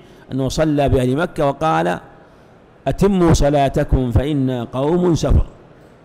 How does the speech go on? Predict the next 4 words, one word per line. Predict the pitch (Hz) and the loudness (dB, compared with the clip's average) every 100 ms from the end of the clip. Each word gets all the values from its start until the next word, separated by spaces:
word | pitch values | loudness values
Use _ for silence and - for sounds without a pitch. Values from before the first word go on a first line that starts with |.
| _ _ _ - _ - - - - - - - - - | _ _ _ -20 _ -20 -20 -20 -20 -20 -20 -20 -20 -4
وثبت | 139 160 185 165 | 2 4 4 4
في | 151 143 | 4 2
صحيح | 143 127 139 | 2 0 0
مسلم | 156 - 131 123 | 0 0 -2 -4